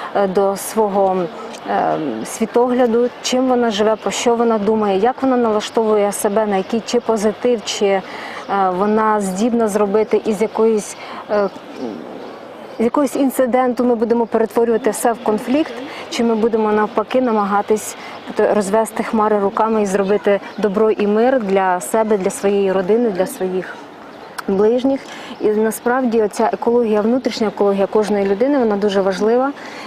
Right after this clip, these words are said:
І, е, ми маємо все ж таки нагадати людям про основні людські цінності, ми маємо нагадати своїм дітям, що є таке насправді цінне в цьому житті, що перш за все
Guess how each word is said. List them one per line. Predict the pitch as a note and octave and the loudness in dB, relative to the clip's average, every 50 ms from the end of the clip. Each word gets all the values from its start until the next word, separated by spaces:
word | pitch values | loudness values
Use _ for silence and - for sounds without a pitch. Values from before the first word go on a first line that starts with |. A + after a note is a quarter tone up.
| - - - - - | -16 -16 -14 -6 -2
І, | - A3+ A3 A3 A3 A3 | 0 0 2 2 2 4
е, | G#3 G#3 G#3 G#3 G#3 - - - | 4 4 4 4 2 2 2 2
ми | G#3 G#3 G#3 G#3+ A#3 B3 | 2 2 2 2 2 2
маємо | C4 C4 C#4+ D#4+ D#4 C#4+ | 2 2 2 2 0 0
все | B3+ - - B3+ | -2 -2 -2 -4
ж | - - | -2 -2
таки | A#3+ - B3 | -2 0 0
нагадати | A#3 A#3 G#3 G#3+ A3+ A3 A#3 A3+ A3 - G#3 | 0 0 0 -2 0 0 0 0 0 -2 -2
людям | G3+ G3+ G3+ F#3+ G3+ F#3+ G3 F#3+ - - | 0 0 -2 0 0 -2 -2 -4 -4 -2
про | G3 G3 G3 | 0 0 0
основні | - G#3 - - A#3 A3+ A3+ A3 G#3+ | 0 -2 -2 0 0 2 2 2 2
людські | G#3 G#3 - - C4 - G3+ | 2 0 -4 -4 -4 -4 -4
цінності, | - - - B3+ C4 C4+ C4 A#3+ - - G#3+ | -4 -2 -2 0 2 2 0 -2 0 0 0
ми | G#3 G#3 | 2 2
маємо | G#3 G#3 G#3 G3+ G3+ | 2 2 2 0 0
нагадати | G3+ G3 F#3 G3 F#3+ G#3 G3+ G3+ - F#3+ | -2 -2 -2 -2 0 0 -2 -2 -4 -10
своїм | - - - A#3 A3+ B3+ B3 A3+ | -8 -2 -2 0 2 2 0 0
дітям, | F#3+ G#3 G#3+ - - G#3 F#3+ F#3+ - - - - - - C#4 | 0 -2 -2 0 -2 -2 -2 -2 -6 -10 -10 -10 -10 -8 -6
що | C#4 - B3+ B3+ | -4 0 0 2
є | B3 A3+ | 2 2
таке | - A3+ G#3 - A3 | 0 -2 0 0 0
насправді | G#3 G#3 G3 - - - G#3+ G#3 G3+ G3 F#3 G3+ - | 0 0 -4 -4 -4 -2 0 0 0 0 -2 -4 -6
цінне | - - - A3+ A3 G#3+ G#3 | -6 -4 -2 0 2 2 0
в | F#3+ | 0
цьому | - - G#3 G3 G3 F#3+ | -2 -2 -2 0 0 -2
житті, | F3+ F3 F#3+ F#3 - - - G#3+ A#3 A#3+ - - - - - - - - | 0 -2 -4 -4 -4 -2 -2 0 0 -2 -4 -10 -12 -12 -12 -12 -12 -12
що | - D4 D4+ D4 C4+ A#3 G#3+ G#3 G#3 G3+ G3+ G3 - - - - - - D4 A#3 - | -10 -8 -6 -4 0 2 2 4 4 4 2 2 0 -2 -6 -10 -12 -10 -10 -6 -2
перш | B3 B3 B3+ B3 | 0 0 0 0
за | A3 A3 A3+ | 0 -2 -2
все | G3 - - - A#3 A3 | -4 -4 -2 0 0 0